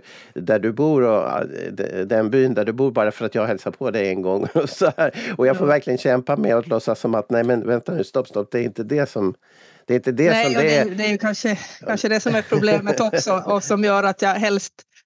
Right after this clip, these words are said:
Speaker 2: egentligen inte vill att någon som känner mig <laughs> läser böckerna, för att det blir ju
Speaker 1: Mm.
Speaker 2: ofrånkomligen så att, att man tror att det handlar om mig och, och min familj, fast, fast det inte förstås är på det viset, men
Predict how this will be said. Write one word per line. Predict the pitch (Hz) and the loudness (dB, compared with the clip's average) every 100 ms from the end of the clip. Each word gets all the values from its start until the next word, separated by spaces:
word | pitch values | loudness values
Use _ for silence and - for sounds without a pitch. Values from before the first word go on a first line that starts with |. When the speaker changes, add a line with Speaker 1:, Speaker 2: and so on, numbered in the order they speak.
| _ 247 | _ 0
Speaker 2:
egentligen | 202 208 214 247 226 208 | 2 2 0 0 0 0
inte | 196 190 | 0 2
vill | 185 180 | 2 0
att | 175 | 0
någon | 185 180 | -2 -2
som | 180 175 | -4 -2
känner | 202 220 208 | -2 -2 0
mig | 185 196 | -2 -2
<laughs> | - 226 | -4 -2
läser | 220 214 202 | 0 2 0
böckerna, | 196 220 - 180 175 | 0 -2 -2 -4 -4
för | - | -2
att | 180 180 | -2 -2
det | 190 | -2
blir | 196 208 | 2 2
ju | 190 | 2
Speaker 1:
Mm. | 185 | 0
Speaker 2:
ofrånkomligen | 208 - 185 175 175 175 | -2 -8 -6 -4 -2 -4
så | 170 185 165 | 0 0 0
att, | 165 | -2
att | 180 - | -8 -6
man | 185 180 - - - - | -8 -8 -12 -20 -18 -4
tror | 180 175 | -2 0
att | 175 165 | 0 -2
det | |
handlar | 175 175 170 | -2 -2 -2
om | 170 | -2
mig | 170 165 160 | 0 0 0
och, | 165 160 175 | 0 0 -2
och | |
min | 175 170 | -2 -4
familj, | 175 175 185 - 170 - | -2 -2 -2 -2 -6 -6
fast, | - 170 - 175 | -14 -14 -16 -10
fast | 165 160 - | -10 -10 -10
det | |
inte | 175 160 160 | -10 -10 -10
förstås | 165 - 170 - - _ - - _ _ _ _ - | -10 -10 -6 -6 -8 _ -20 -20 _ _ _ _ -6
är | 185 | -2
på | 185 | 0
det | 175 | 0
viset, | 165 170 160 | -2 -4 -6
men | 147 170 | -6 -10